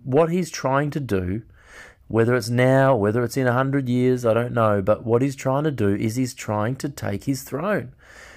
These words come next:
It, the Bible is clear. The whole world is gonna worship the beast, the Antichrist. And worship is a serious thing. It's a big word. I mean, worship. We've seen that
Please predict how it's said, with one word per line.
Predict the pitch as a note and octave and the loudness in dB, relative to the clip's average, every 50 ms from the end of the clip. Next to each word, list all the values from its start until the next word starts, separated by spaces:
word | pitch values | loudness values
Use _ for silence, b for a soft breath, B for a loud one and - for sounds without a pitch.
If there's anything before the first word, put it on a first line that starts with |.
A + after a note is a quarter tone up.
| B B B B | B B B B
It, | - - - C3 A#2+ A2+ A2+ - - | -18 -14 -12 -10 -8 -8 -10 -10 -10
the | - B2+ B2+ | -4 -2 -2
Bible | A#2 C#3 C3 B2 B2+ C#3 C#3+ B2+ - - | 2 4 2 2 2 0 -4 -6 -6 -4
is | C#3 C3+ C3 C3 | -4 -4 -4 -4
clear. | - - C3+ D#3 F3 E3 | -8 -4 -2 0 0 0
The | B2 G#2+ A2 G2 | 2 2 2 4
whole | A#2 C3+ D3 D3 | 4 4 4 4
world | C3+ A#2+ A2+ A2+ B2 D3 E3+ E3 B2+ G2 F#2 F2+ - - _ - | 2 2 2 4 6 6 6 6 6 4 0 -4 -10 -18 _ -6
is | B2 G#2+ G2+ | -4 -4 -2
gonna | F#2+ A2 G2+ G2+ G2 | -2 -2 0 0 -2
worship | F#2 G2 G#2 G#2 F#2+ F2 - F#2 F2 - - _ _ _ _ b b b b b b b b b b - | 0 2 2 2 2 0 -6 -10 -12 -12 -18 _ _ _ _ b b b b b b b b b b -4
the | G2+ A2 | -2 -2
beast, | F#2 G2+ F#2+ F2+ - - - - - - - - b b b b b b b - | 2 2 0 0 -2 -8 -14 -18 -18 -20 -20 -20 b b b b b b b -4
the | G#2+ G#2 | -2 0
Antichrist. | G#2 G2+ F#2+ G2+ - - A2 G#2+ G2+ - - | 0 -2 -4 -6 -8 -8 -8 -8 -8 -4 -2
And | B2 A#2 B2 A#2+ A2+ | -2 -2 -2 0 2
worship | A#2 C#3 F3+ G3+ - - - C#3 A2 - | 4 4 4 4 0 -2 -2 -2 -2 0
is | - A2+ G2+ G#2+ | -2 -2 -2 -2
a | A2+ G2 | -6 -8
serious | - - C#3+ C3+ A#2+ G#2 F#2+ F2 - | -6 -4 -2 0 0 0 0 -2 -4
thing. | - - C3 A#2+ - | -6 -6 -6 -6 -6
It's | - A#2+ - - | -8 -6 -4 -4
a | A2+ | -6
big | G2 F#2 B2+ B2+ A2+ | -2 0 0 0 0
word. | G2+ G2 A2 A2 G#2 - - B2 - - | 0 0 0 0 0 -4 -8 -10 -10 -6
I | |
mean, | G#2+ A2 A2 G#2 G2 | -4 -2 -2 -2 -2
worship. | F#2 G2 A2 A#2+ C3+ C3 - - - - - - - _ b b b b b b b b b b b b b b b b _ _ _ _ _ | 0 4 4 4 4 2 -2 -6 -6 -8 -10 -12 -20 _ b b b b b b b b b b b b b b b b _ _ _ _ _
We've | - A2 A#2 B2 C#3 C3+ | -2 2 4 4 4 2
seen | - - - E3+ F3 F3+ E3 A#2+ G#2 F#2+ | -2 -6 -4 -2 -2 -2 -2 -2 0 0
that | G#2+ G#2 G2+ - | 0 0 0 -2